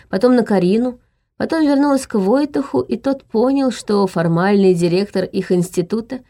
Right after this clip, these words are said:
приняла для себя какое-то важное решение. «Что ж, хорошо.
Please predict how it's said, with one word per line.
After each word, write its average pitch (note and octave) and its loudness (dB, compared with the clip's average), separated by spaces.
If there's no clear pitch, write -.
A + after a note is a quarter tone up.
приняла B3 4
для C4 0
себя A#3+ -2
какое-то G#3 0
важное G3 4
решение. F3 0
«Что E3+ -2
ж, F3 -2
хорошо. F3 -4